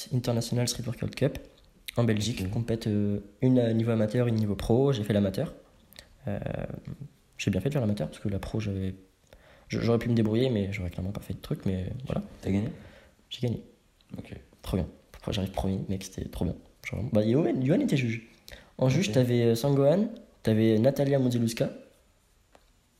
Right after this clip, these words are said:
Speaker 2: Je sais pas.
Speaker 1: C'est mon idole, genre, <laughs> non, pas vraiment, mais, euh, j'avais une, j'avais fait une fixette sur elle à un moment, genre, euh,
Speaker 2: Ah, N-,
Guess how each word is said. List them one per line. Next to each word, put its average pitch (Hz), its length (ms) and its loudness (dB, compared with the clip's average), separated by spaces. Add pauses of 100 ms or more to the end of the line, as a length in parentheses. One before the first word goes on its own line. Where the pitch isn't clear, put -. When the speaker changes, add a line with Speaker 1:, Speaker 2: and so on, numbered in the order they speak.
(520)
Speaker 2:
Je - 100 -20
sais - 100 -16
pas. - 160 -10 (180)
Speaker 1:
C'est - 180 -8
mon 104 140 6
idole, 107 280 2 (120)
genre, 113 160 -2
<laughs> 110 80 0
non, 101 140 0 (120)
pas 101 80 0
vraiment, 104 240 2
mais, 101 180 2
euh, 95 120 -2 (420)
j'avais 110 120 4
une, 113 100 6
j'avais 117 160 4
fait 123 60 2
une 113 80 4
fixette 135 340 2
sur 123 140 0
elle 120 140 6
à 113 40 8
un 113 120 6
moment, 120 160 4
genre, 101 140 0
euh, 98 200 0 (200)
Speaker 2:
Ah, 95 160 4
N-, 87 100 0